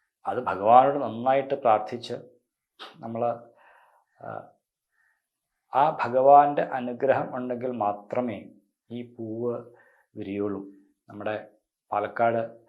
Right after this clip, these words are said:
ജില്ലയിലെ മലമക്കാവ് എന്ന ക്ഷേത്രത്തിലാണ് ഈ, ആ ക്ഷേത്രത്തിൻ്റെ കിണറിലാണ് ഈ പൂ വി-, വിരിയുക. ഒരു ചെടിയുള്ളൂ, ഒരു പേരിനൊരു ചെടിയുള്ളൂ. വേറെ ചെടി വെച്ച് പിടിപ്പിക്കാനും നോക്കിയാൽ ആ ചെടി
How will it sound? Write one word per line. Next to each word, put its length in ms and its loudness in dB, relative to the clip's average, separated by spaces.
ജില്ലയിലെ 500 -6
മലമക്കാവ് 600 0
എന്ന 200 -10
ക്ഷേത്രത്തിലാണ് 720 -4
ഈ, 20 -8
ആ 20 -2
ക്ഷേത്രത്തിൻ്റെ 560 -4
കിണറിലാണ് 640 -2
ഈ 20 -16
പൂ 80 -6
വി-, 240 -12
വിരിയുക. 400 -8
ഒരു 120 -12
ചെടിയുള്ളൂ, 460 -4
ഒരു 60 -8
പേരിനൊരു 680 -4
ചെടിയുള്ളൂ. 360 -2
വേറെ 220 4
ചെടി 240 0
വെച്ച് 240 -2
പിടിപ്പിക്കാനും 600 2
നോക്കിയാൽ 380 2
ആ 20 6
ചെടി 200 0